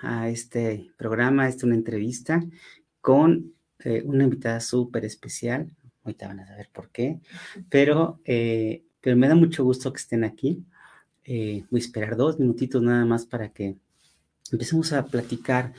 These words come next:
con Camila y, y podamos compartir las experiencias que tiene Camila, eh, siendo entrenadora de la mente. Bienvenida, Camila, qué bueno que estás aquí. Aquí, pues, compartimos el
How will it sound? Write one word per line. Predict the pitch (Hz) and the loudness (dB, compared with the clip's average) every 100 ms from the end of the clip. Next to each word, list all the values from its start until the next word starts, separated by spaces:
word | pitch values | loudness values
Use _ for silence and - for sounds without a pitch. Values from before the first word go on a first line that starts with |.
| - _ - | -20 _ -4
con | 127 117 113 | 0 2 2
Camila | 120 117 131 127 160 180 - - - - - - - - - - - | 4 8 8 8 4 0 -8 -20 -20 -20 -20 -20 -20 -20 -20 -14 0
y, | 151 123 120 113 113 | 4 6 8 6 4
y | 170 | 0
podamos | 165 127 127 127 131 131 - - - | 0 2 4 4 2 -2 -8 -10 -2
compartir | 123 120 117 - 127 123 - _ _ _ _ _ _ | 0 0 -2 2 2 2 -2 _ _ _ _ _ _
las | 123 117 120 113 - | -8 -4 -2 -2 -6
experiencias | - - 120 127 143 131 131 | -8 -2 2 2 2 0 -2
que | 117 | -6
tiene | - 120 117 117 117 _ _ _ _ _ | 0 2 4 2 0 _ _ _ _ _
Camila, | - 123 123 120 120 143 147 - | -2 4 6 6 4 0 -4 -6
eh, | 131 120 113 - | -4 -2 -2 -6
siendo | - 139 123 123 | -4 2 4 4
entrenadora | 123 113 110 110 110 110 | 2 0 -2 0 0 0
de | |
la | 101 101 | -2 -2
mente. | 101 95 | -2 -2
Bienvenida, | 104 117 117 127 131 127 - | 2 4 4 4 2 -2 -6
Camila, | 110 117 120 120 | 0 2 0 -2
qué | 117 | 0
bueno | 117 113 | 2 2
que | 117 | -2
estás | - 113 | -10 -10
aquí. | 110 - 165 180 - - - _ - | -8 2 2 2 -10 -20 -20 _ -10
Aquí, | 113 131 135 135 - - - _ _ _ _ _ | -6 4 6 4 0 -18 -20 _ _ _ _ _
pues, | - 120 - - | -2 0 -2 2
compartimos | 135 120 127 131 127 120 123 | 4 4 2 6 6 6 2
el | 107 - | -4 -6